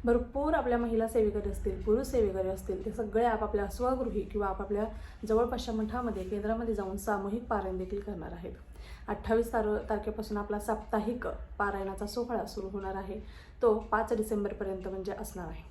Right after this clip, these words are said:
म्हणजे चार डिसेंबरला दत्त जयंती, पाचव्या दिवशी आपलं उद्यापन सांगता असणार आहे पारायणाची. भरपूर महिला पहिल्यांदाच पारायण करणार आहेत, पण त्यांच्या मनातली भीती, इच्छा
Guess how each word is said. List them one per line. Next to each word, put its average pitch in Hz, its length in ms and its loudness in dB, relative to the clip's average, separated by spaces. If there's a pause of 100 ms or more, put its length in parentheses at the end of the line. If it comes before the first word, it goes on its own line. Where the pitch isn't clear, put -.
(120)
म्हणजे 214 180 -2
चार 208 220 4
डिसेंबरला 220 480 4
दत्त 214 220 0
जयंती, 254 400 0
पाचव्या 214 300 0
दिवशी 214 180 -4
आपलं 208 180 -4
उद्यापन 214 440 0
सांगता 196 400 -2
असणार 185 320 -6
आहे 190 160 -4
पारायणाची. 175 540 -2 (600)
भरपूर 233 380 4
महिला 226 320 2
पहिल्यांदाच 214 580 4
पारायण 208 300 2
करणार 190 320 -2
आहेत, 190 220 -4
पण 202 140 -4
त्यांच्या 208 320 0
मनातली 214 340 -2
भीती, 208 500 -4 (440)
इच्छा 233 340 -2